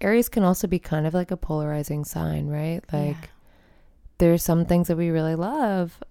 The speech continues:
Speaker 1: about Aries energy, and there's some things that can be just, like, not super cool, can cause, like, a lot of conflict.
Speaker 2: Which they like.
Speaker 1: Right.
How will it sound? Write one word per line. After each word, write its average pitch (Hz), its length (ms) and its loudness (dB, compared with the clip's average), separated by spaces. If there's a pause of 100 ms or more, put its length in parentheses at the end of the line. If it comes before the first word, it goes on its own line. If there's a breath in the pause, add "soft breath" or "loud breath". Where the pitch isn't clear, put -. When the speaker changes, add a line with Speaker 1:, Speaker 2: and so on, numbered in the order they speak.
Speaker 1:
about 165 380 -4
Aries 156 360 -4
energy, 160 520 -4
and 214 140 0
there's 180 180 -2
some 175 200 0
things 196 300 -2
that - 120 -6
can 175 180 -2
be 170 140 -2
just, - 380 -10
like, 151 300 -10 (1300 loud breath)
not 196 680 -4
super 226 440 -2
cool, 277 600 -2
can - 160 -8
cause, 170 320 -4
like, 185 140 -4
a 202 60 0
lot 165 200 0
of 175 100 -2
conflict. - 840 -6 (400 loud breath)
Speaker 2:
Which 247 320 2
they 233 160 0
like. 226 600 -2 (300 loud breath)
Speaker 1:
Right. 240 520 4